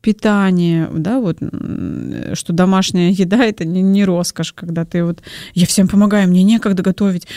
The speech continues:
я тут щас что-нибудь на бегу куплю». Да вообще, как это я пойду обедать,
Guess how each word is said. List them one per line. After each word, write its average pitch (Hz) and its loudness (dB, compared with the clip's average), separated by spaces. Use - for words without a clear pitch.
я 190 2
тут - -6
щас 190 -4
что-нибудь 196 -2
на 196 2
бегу 202 0
куплю». 202 -2
Да 175 0
вообще, 190 -2
как - -4
это - -2
я 180 2
пойду 190 2
обедать, 214 0